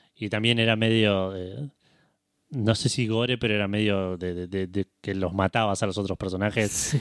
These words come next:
Speaker 1: Me acuerdo que había uno que, que era un bichito medio monstruito que iba caminando en cuatro patas y su habilidad era comerle la cabeza a otro.
Speaker 2: <laughs> Tranqui.
Speaker 1: Y cuando te comían la cabeza, que, como que te, se te daban vuelta los controles,
Speaker 2: <laughs>
Speaker 1: pero el poder lo podías ir leveleando,
Speaker 2: Muy
Speaker 1: tipo,
Speaker 2: bueno.
Speaker 1: agarrando poder.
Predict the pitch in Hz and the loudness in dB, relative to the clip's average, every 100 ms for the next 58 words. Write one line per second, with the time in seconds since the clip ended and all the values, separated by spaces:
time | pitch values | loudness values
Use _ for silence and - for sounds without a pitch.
0 | 110 - 101 113 113 113 113 120 117 104 | -4 -2 2 4 4 4 4 4 4 2
1 | 95 104 101 98 127 120 107 98 101 104 | 2 2 4 2 0 2 2 2 2 0
2 | 98 98 95 - 117 117 104 104 98 95 | 0 -2 -4 -2 0 0 2 2 2 0
3 | 98 104 104 98 104 101 113 117 123 - | 0 0 -2 -2 -4 0 0 2 0 -2
4 | - - - - - 110 98 101 101 104 | -18 -20 -20 -20 -8 -2 2 2 4 4
5 | 117 104 104 113 113 101 104 107 107 107 | 4 2 2 4 4 4 2 2 4 4
6 | 120 127 127 127 - - - 127 113 123 | 4 4 2 2 -4 -8 -8 -8 -8 -12
7 | - - 117 110 107 104 117 104 110 120 | -14 -4 0 2 2 2 2 2 4 2
8 | 120 110 110 123 123 - - - 139 127 | 2 4 2 4 0 0 -16 -12 -12 -10
9 | 101 95 92 - 85 98 104 107 107 113 | -6 -4 -4 -4 -2 0 2 2 2 0
10 | 107 101 104 110 131 151 147 - - - | 0 -2 -4 0 0 0 -4 -12 -14 -8
11 | - 269 285 107 101 120 127 120 117 117 | 0 2 4 2 4 4 4 4 4 2
12 | - 123 117 113 127 131 139 135 170 - | 2 4 4 4 4 4 4 4 4 2
13 | 226 107 101 104 110 104 107 107 120 139 | 2 2 0 -2 0 2 4 4 4 2